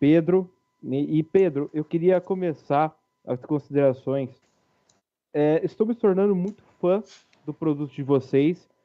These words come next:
Espero, né, é, experimentar os outros produtos, como o Palheiro, né, os rapés, né, da linha Premium que vão chegar no mercado. Né? Fico muito feliz que vocês,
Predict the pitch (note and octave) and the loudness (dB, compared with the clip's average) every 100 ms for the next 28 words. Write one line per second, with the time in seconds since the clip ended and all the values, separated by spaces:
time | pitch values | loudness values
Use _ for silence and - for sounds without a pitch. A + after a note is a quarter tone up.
0 | _ _ D3 C#3 - F3+ G#3 F#3+ B2 A2 | _ _ -8 -6 2 4 4 2 -2 -8
1 | _ - B2+ D3+ D#3 D3 C#3 B2+ A#2 - | _ -14 -8 -4 -2 0 0 -2 -6 -8
2 | B2 B2+ A#2+ B2+ - D3+ D3+ D3 C3 D3+ | -8 -8 -8 -10 -6 -2 0 0 0 0
3 | D3+ D3 _ _ _ B2 C3+ B2 C#3 C#3+ | 0 -2 _ _ _ -6 -4 -2 -4 -4
4 | - B2+ C#3 D3 - C3+ B2+ C#3+ B2+ A#2 | -4 -2 0 -2 -2 -2 -2 0 0 0
5 | C3 D3+ D3+ D#3 _ _ _ _ - A#2+ | 0 2 2 -2 _ _ _ _ -10 -4
6 | C#3 D#3 C#3 C#3+ C3+ C#3 B2+ A2+ C3 B2+ | -2 -2 -4 -4 -2 0 -2 -2 -6 -4
7 | C#3+ C#3+ C3 - _ _ _ - C3 C#3+ | 0 0 0 -6 _ _ _ -8 -2 0
8 | C3+ B2 C3 C3 C3 - C3 C#3+ D3 D3 | -2 -2 -4 -4 -6 -6 -4 0 0 0
9 | - B2+ B2+ C3 B2+ C3 B2+ B2+ A#2+ A2+ | -4 -2 0 0 -2 -2 0 0 0 -2
10 | A#2 C3 D3 D3 C#3+ _ _ _ _ _ | 0 0 0 -2 -8 _ _ _ _ _
11 | - C3+ C#3 F3+ - D3+ G3 - - D#3 | -2 -2 0 -4 -6 -2 -2 -2 -2 0
12 | D3 D#3+ - C#3 D3 C3+ C#3+ D3 D3 C#3 | 0 -4 -8 -2 0 0 0 0 2 -2
13 | - - | -6 -18